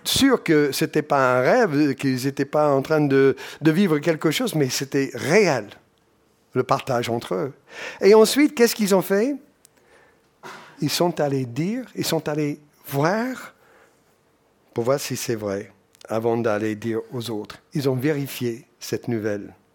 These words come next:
Et mes amis, c'est la même réponse de quelqu'un aujourd'hui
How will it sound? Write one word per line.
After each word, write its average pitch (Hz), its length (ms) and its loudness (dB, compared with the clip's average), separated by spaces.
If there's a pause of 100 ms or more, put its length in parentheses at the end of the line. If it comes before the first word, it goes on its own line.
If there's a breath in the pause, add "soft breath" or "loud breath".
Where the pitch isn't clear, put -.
(880 loud breath)
Et 147 40 2
mes 240 220 2
amis, 247 320 2
c'est 202 260 -2
la 190 120 2
même 277 580 4
réponse 202 840 0
de 160 80 2
quelqu'un 196 500 0
aujourd'hui 151 760 -2